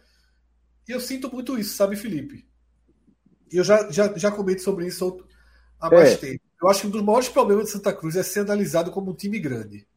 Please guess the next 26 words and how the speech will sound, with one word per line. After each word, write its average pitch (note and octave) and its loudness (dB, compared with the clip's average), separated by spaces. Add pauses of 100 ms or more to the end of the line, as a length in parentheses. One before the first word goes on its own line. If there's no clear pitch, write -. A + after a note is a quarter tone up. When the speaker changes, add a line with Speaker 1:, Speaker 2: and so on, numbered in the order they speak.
(580)
Speaker 1:
Sabe? F#3 4
Speaker 2:
Não, F3 8
veja, B2+ 8
o, D#3+ 6
o, G3 8
mas G#3+ 10
o E3 8
Speaker 1:
Trazer G#3 10
Speaker 2:
problema E3 8
é - 4
que G3 2
Speaker 1:
patrões, G3 6
patrões A3+ 2
de B3 0
análise, D#3 0
de D#3+ -6
crítica, E3+ -4
de F3 4
exigência D#3+ -2
de F3 -6
um G#3+ -6
time A3+ -6
grande F#3+ 0
que D#4+ -2
ele D#4+ 2
é E3 0